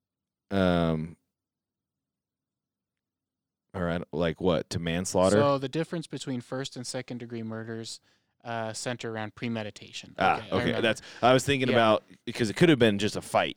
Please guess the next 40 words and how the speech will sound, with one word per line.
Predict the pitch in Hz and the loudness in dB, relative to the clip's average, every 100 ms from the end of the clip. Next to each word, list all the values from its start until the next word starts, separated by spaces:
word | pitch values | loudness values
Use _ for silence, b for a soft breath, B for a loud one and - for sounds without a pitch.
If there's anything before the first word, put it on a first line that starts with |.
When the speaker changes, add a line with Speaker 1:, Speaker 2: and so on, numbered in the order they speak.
| _ | _
Speaker 1:
and | 95 90 | -8 2
so | 98 | 4
that's | 95 104 | 4 4
where | 101 | 2
I'm, | 95 | 0
Speaker 2:
Right. | 113 - 92 | -2 -6 -2
Speaker 1:
I | 92 | -2
was | - | 0
trying | 104 95 | -2 0
to, | 82 | 0
that, | 90 | 0
okay, | 73 87 78 | 0 -4 -6
so | - | -6
you | 82 | -8
Speaker 2:
Yep. | |
Speaker 1:
clarified | 80 78 - 76 | -4 -4 -2 -4
it. | - | -2
So | 92 | -4
sec-, | 87 120 - | 0 0 0
'cause, | 117 95 - | -2 -2 0
yeah, | 104 82 | 0 0
second | - 104 101 | 0 -2 0
would | 92 95 - _ b b | 0 0 -2 _ b b
be, | - 92 | 0 2
like, | 90 82 | 2 0
he | 90 | -4
premeditated | 82 107 87 87 78 76 82 73 | -6 -2 -2 -2 -6 -4 -4 -4
the | 71 | -6
whole | 73 64 | -6 -6
thing. | 67 55 - - | -6 -10 -12 -2
Speaker 2:
First | 156 156 | -2 0
Speaker 1:
Or | - 98 | 2 2
Speaker 2:
degree | 117 | 2
is | 117 | -2
premeditation. | - 135 120 113 110 120 131 | -6 -6 -4 -4 0 4 6
Speaker 1:
Oh, | |
yeah. | 101 85 - - | 6 2 -2 -12
Speaker 2:
Yeah. | 135 | 0
Speaker 1:
First, | 127 113 - | 2 2 0
and | 110 | -4